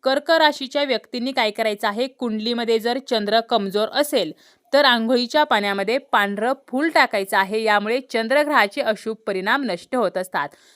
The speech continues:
तसेच मेष आणि वृश्चिक राशीचा स्वामी आहे मंगळ. अशा व्यक्तीने आंघोळीच्या पाण्यामध्ये गुलाबाच्या पाकळ्या ज्या आहेत, तर त्या टाकायच्या आहेत. कन्या व मिथुन राशीचा स्वामी बुधग्रह असल्यामुळे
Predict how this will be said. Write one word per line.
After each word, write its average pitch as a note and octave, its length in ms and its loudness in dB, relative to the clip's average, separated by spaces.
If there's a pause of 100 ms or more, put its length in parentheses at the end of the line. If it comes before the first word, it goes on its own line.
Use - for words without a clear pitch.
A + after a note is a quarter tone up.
(120)
तसेच C4+ 460 0
मेष A3 500 -2
आणि A3+ 260 -4
वृश्चिक B3+ 600 -8
राशीचा B3 500 0
स्वामी G#3+ 380 0
आहे A3 280 0
मंगळ. A3 560 -2
अशा A#3 300 -2
व्यक्तीने A3+ 460 -6
आंघोळीच्या F#3+ 500 -2
पाण्यामध्ये F#3+ 540 -4 (300)
गुलाबाच्या A#3 600 2
पाकळ्या G#3 500 -2
ज्या G#3+ 160 0
आहेत, G#3 200 -4 (140)
तर G#3 120 0
त्या G#3+ 220 -2
टाकायच्या F3+ 480 -4
आहेत. D#3+ 200 -10 (480)
कन्या C4+ 380 4
व D4 140 4
मिथुन C4+ 340 -4
राशीचा C#4+ 500 2
स्वामी A#3+ 380 0
बुधग्रह A3 540 -2
असल्यामुळे G#3+ 720 -2